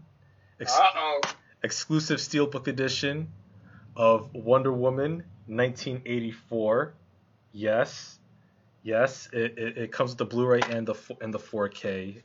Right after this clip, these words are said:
Speaker 1: uh, disc, which, uh, is exclusive to the Steelbook.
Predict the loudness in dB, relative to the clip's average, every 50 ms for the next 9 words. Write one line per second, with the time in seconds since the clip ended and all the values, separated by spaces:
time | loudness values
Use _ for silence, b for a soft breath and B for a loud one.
0 | -12 -10 -8 -8 -8 -8 -10 -10 -14 -14 -10 -8 -8 -8 -8 -10 -14 -16 -18 -18
1 | -16 -12 -12 -12 -10 -10 -10 -10 -10 -12 _ -14 -12 -12 -10 -10 -12 -14 -16 -20
2 | _ _ _ -18 -16 -16 -14 -14 -10 -8 -8 -8 -8 -10 -10 -10 -12 -12 -12 -12
3 | -12 -10 -8 -8 -8 -10